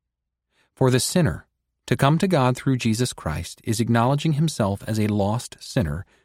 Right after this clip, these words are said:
with no hope in himself or in man, but believing what God says about Jesus Christ. It means that he has laid all our sins upon Christ, and the sinner must trust God to forgive all his sins,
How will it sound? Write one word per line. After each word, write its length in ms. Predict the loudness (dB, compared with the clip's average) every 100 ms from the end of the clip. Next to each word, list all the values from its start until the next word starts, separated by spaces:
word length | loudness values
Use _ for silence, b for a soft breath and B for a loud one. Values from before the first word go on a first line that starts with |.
| _
with 160 | -6 0
no 220 | 2 4
hope 300 | 2 0 2
in 80 | 0
himself 560 | 0 0 -2 -4 -6
or 200 | -8 -4
in 140 | 0 0
man, 360 | 0 -2 -6 -16 _ _ _ -6
but 140 | -2
believing 480 | 0 2 2 2 2
what 220 | 0 -2
God 300 | 0 2 2
says 320 | 0 -2 -2 -4
about 240 | -4 -4
Jesus 340 | -4 -8 -8
Christ. 460 | -8 -6 -6 -10 -20 _ _ _ _ _ _ _ _ _ b b b
It 120 | 2
means 300 | 4 4 2
that 100 | 2
he 160 | 4 2
has 160 | 2
laid 320 | 2 2 2
all 300 | 0 0 2
our 180 | 2 0
sins 540 | -2 -2 -2 0 -4 -6
upon 300 | -2 -2 -2
Christ, 480 | -4 -4 -6 -12 _ _ _ _ _
and 140 | 2
the 60 | 2
sinner 320 | 2 0 2
must 320 | 2 0 -4 -18
trust 460 | -4 -2 -2 -4
God 320 | -2 0 0 -2
to 100 | -2
forgive 360 | -2 0 -2
all 300 | 0 0 0
his 200 | 0 -4
sins, 480 | -4 -8 -8 -10 -16